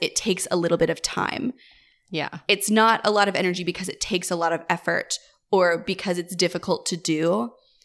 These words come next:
Speaker 1: It's
Speaker 2: Mm-hmm.
Speaker 1: because there are lots of small choices. And for some people, this might, like, go outside of the realm of what you would consider low effort. We wanted to include it because they can be really low effort. You know, you could just write your intention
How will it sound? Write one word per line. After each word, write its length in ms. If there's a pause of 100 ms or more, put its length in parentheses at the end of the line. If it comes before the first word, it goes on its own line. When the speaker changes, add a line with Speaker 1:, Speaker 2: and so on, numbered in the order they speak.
(480)
Speaker 1:
It's 220
Speaker 2:
Mm-hmm. 20
Speaker 1:
because 560
there 140
are 80
lots 240
of 80
small 260
choices. 840 (480)
And 160
for 80
some 140
people, 220
this 200
might, 200
like, 180
go 240
outside 380
of 100
the 100
realm 280
of 120
what 240
you 120
would 120
consider 460
low 240
effort. 560 (560)
We 160
wanted 240
to 140
include 340
it 100
because 260
they 120
can 320
be 120
really 260
low 140
effort. 440
You 140
know, 60
you 180
could 120
just 220
write 300
your 100
intention 600